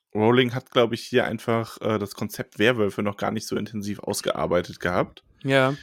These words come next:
Speaker 1: Und benutzt die einfach in dem Buch ganz oft so als, ja, Werwölfe.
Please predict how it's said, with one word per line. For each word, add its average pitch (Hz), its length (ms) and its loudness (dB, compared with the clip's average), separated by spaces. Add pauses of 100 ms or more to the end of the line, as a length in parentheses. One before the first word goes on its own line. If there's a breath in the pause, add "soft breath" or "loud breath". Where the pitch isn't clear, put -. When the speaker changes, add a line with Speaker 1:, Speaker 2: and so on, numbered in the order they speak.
(160 loud breath)
Speaker 1:
Und 101 180 -4
benutzt 127 360 0
die - 80 0
einfach 113 300 -2
in 113 100 -4
dem 117 140 -4
Buch 123 140 -8
ganz 131 240 -4
oft - 200 -8
so - 100 -4
als, 110 160 -2
ja, 117 240 4
Werwölfe. 98 600 2